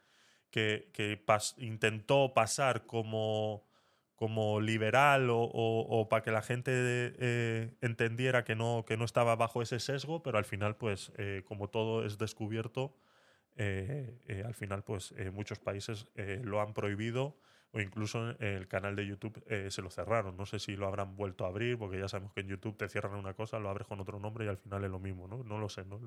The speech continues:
no les he seguido el rastro, sé que se lo cerraron, pero no les he seguido el rastro. Y es otra manera, es, eh, exactamente, de manipular la información y de controlar los medios de comunicación. Es, pues eso, ¿no?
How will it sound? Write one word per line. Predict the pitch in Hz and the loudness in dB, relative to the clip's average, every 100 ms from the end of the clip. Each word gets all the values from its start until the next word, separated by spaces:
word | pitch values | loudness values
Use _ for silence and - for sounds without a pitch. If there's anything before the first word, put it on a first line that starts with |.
| 117 | -4
no | 117 | 0
les | 127 127 | 0 0
he | |
seguido | 123 120 117 | -2 0 0
el | 110 | 0
rastro, | 120 - 139 | 0 -2 -6
sé | - 127 | -6 -4
que | 135 | -4
se | 123 | -4
lo | 110 | -2
cerraron, | 104 110 120 151 - _ _ _ _ _ _ | 0 2 0 -4 -12 _ _ _ _ _ _
pero | - 104 107 | 0 2 2
no | |
les | 113 110 | 2 2
he | 101 | 0
seguido | 98 98 | 0 0
el | 90 | 0
rastro. | 90 - | -2 2
Y | 113 | 4
es | 135 | 4
otra | 147 107 | 4 2
manera, | 95 92 92 | 0 -2 -4
es, | 90 - | -4 -4
eh, | 92 104 - | -4 -4 -2
exactamente, | 107 95 107 - 92 90 95 | -2 0 -2 -4 -6 -4 -4
de | 95 | -2
manipular | 98 98 101 101 | -4 -4 -2 0
la | 110 | 0
información | 98 107 104 - 127 135 | -2 -4 -4 -2 -2 -2
y | |
de | 120 | -2
controlar | 107 98 101 101 107 | -4 -6 -2 0 0
los | 101 104 | -2 -4
medios | 104 107 101 | -4 -2 -4
de | 104 | -4
comunicación. | 107 104 107 - 131 147 _ _ - _ _ - | -6 -4 -4 -2 -4 -4 _ _ -20 _ _ -6
Es, | 135 - | -6 -4
pues | - 98 - | -6 -6 -6
eso, | 92 85 | -8 -10
¿no? | 92 | -14